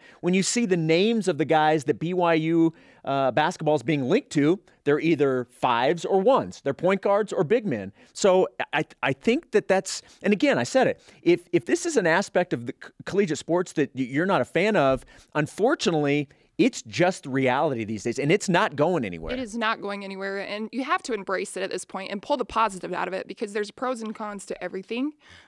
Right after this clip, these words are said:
Speaker 2: I was talking to Melanie Day yesterday. We were going back and forth on text message, and I, I really wanted to just see, "What's your opinion of the transfer portal? Do you like it?" What? And she said it was hands down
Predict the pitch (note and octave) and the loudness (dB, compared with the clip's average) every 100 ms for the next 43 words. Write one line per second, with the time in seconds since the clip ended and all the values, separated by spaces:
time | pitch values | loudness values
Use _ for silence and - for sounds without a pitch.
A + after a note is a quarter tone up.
0 | _ - A3 A#3 - C#4+ A4 F#4+ B3 A#3+ | _ -6 -4 -4 -4 -4 -2 -2 -2 -2
1 | A#3 G#3+ G#3+ G3 G3 G3 F#3 F#3+ G#3 A3+ | -2 -2 -2 -2 -4 -6 -6 -6 -6 -4
2 | G#3 F#3+ F3 G3+ F#3+ F#3 - G3 G3+ G3 | -4 -6 -6 -6 -6 -8 -10 -10 -10 -12
3 | G3 G3+ A#3+ C#4 - C4 B3 _ C4 F#4 | -8 -6 -2 -4 -2 -2 -2 _ -6 -4
4 | C#4 B3+ A3+ G3+ G#3 G#3+ - A3 G#3 _ | -2 -2 -2 -8 -12 -12 -10 -10 -12 _
5 | _ _ - B3+ C#4+ - C4+ - B3 A#3+ | _ _ -6 -4 -4 -6 -10 -8 -8 -6
6 | G#3+ F#3 F#3+ F#3+ - C4 - G#3+ F3 E3+ | -8 -8 -8 -8 -8 -10 -12 -12 -10 -10
7 | E3+ F3 D#3+ E3 - F#4 F#4 - A#3+ - | -8 -8 -6 -6 -6 -6 -6 -6 -8 -10
8 | - - _ - A3+ B3+ B3 A3+ - - | -20 -20 _ -8 -6 -4 -2 -4 -4 -6
9 | C4+ C4+ D4+ B3 C4 C4 C#4+ A#3+ A3 A#3 | -4 -4 -4 -4 -4 -2 -2 -2 0 0
10 | C4+ | -2